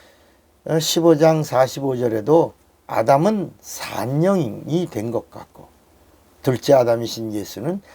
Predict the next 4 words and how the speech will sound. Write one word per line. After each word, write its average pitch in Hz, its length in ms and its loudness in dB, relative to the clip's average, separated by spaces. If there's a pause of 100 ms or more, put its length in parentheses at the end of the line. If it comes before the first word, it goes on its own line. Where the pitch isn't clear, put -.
(160)
살려주는 117 1000 -4
영이 110 380 -6 (200)
되셨나니, 95 800 -12
이렇게 151 420 -2